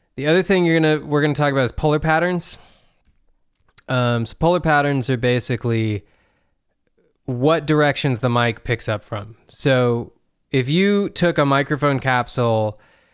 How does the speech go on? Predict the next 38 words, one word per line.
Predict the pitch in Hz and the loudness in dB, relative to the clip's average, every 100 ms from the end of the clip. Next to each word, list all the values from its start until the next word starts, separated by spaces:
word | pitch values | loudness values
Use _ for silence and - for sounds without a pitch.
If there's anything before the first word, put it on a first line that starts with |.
| _ _ - | _ _ -4
and | 127 117 | -2 0
just | 123 | -2
somehow | - 143 135 127 | 0 0 2 0
plugged | - 143 120 | 0 -2 -2
it | 123 | -4
straight | - - 151 147 | -4 0 2 4
into | 143 135 | 2 2
a | 127 | 2
mic | 123 123 | 2 0
cable | - 123 120 120 117 117 | 0 0 2 2 2 0
and | 113 | -2
you | 107 | 0
didn't | 143 156 | 0 2
have | 147 127 | 0 0
the | 117 | 0
housing | 123 127 120 127 | 2 2 2 0
on | 123 | 0
the | 120 | 0
microphone, | 120 113 123 123 117 | -2 -2 -2 -2 0
you, | 113 117 | -4 -4
like, | 117 113 110 | -4 -4 -4
somehow | - 139 139 | 0 2 2
bypassed | 117 123 127 127 120 - | 0 0 2 2 0 0
all | 117 | 0
the | 113 | 0
electronics, | 113 107 - 110 107 - - - _ | 0 -2 -2 0 0 -4 -16 -20 _
it's | 139 - | -8 0
gonna | 151 | 2
be | 135 131 | 2 2
omni. | 117 107 101 104 - - | 0 0 -4 -10 -10 -2
Like, | 113 107 | 0 2
that's | 156 - | 0 2
the | 170 | -2
default | 131 156 151 151 131 120 | 2 2 2 2 2 0
for | - 127 | 0 2
a | |
microphone | 123 123 123 - 117 | 2 0 -2 -4 -4
capsule, | 110 113 110 - 107 - | -2 -2 -2 -2 -2 -4